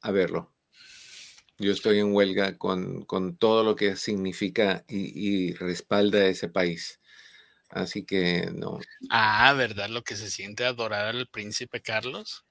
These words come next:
Speaker 1: No, no, no. El príncipe, con el
Speaker 2: <laughs>
Speaker 1: perdón del mundo, el príncipe Carlos payasea enfrente de lo que hacen las cosas en este lugar. Aquí,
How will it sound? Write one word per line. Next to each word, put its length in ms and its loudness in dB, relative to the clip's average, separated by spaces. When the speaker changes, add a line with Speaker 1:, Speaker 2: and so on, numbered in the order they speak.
Speaker 1:
No, 200 6
no, 100 8
no. 180 6
El 140 4
príncipe, 540 4
con 280 6
el 180 4
Speaker 2:
<laughs> 0 -
Speaker 1:
perdón 440 4
del 160 8
mundo, 280 4
el 120 4
príncipe 400 2
Carlos 340 4
payasea 800 2
enfrente 500 0
de 60 6
lo 100 2
que 120 2
hacen 240 0
las 140 0
cosas 360 -2
en 120 0
este 220 -2
lugar. 400 -2
Aquí, 320 -4